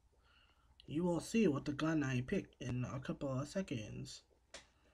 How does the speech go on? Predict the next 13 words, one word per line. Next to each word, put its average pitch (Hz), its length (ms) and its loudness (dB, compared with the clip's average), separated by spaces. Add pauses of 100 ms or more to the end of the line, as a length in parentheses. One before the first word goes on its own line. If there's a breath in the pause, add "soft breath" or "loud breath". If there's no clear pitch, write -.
(1400 soft breath)
Ah 165 80 -2
ha 156 180 0
ha, 185 540 0
I - 40 -4
picked 151 260 -4
the 147 60 0
R 160 200 0
two 175 140 -2
K 165 380 -2 (560)
T. - 280 2 (3250 loud breath)
This 127 220 2
is 170 160 4
the 196 160 10